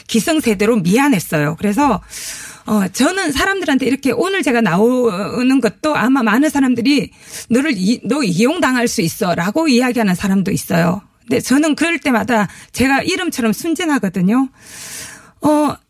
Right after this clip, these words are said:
나를 이용해도 좋다. 나, 이용당하는 사람이 나쁜 사람이 아니지 않느냐. 이용하는 사람이 나쁘지.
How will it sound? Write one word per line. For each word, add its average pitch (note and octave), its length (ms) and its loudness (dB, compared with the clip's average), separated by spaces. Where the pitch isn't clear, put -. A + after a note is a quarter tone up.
나를 F4+ 680 2
이용해도 F#4 440 -2
좋다. A3+ 720 -4
나, A3 100 0
이용당하는 G4 800 2
사람이 D#4 380 0
나쁜 C#4 320 -4
사람이 A#3+ 340 0
아니지 F3 400 -2
않느냐. F3 300 0
이용하는 G#4 600 2
사람이 B3+ 320 2
나쁘지. E3+ 640 -2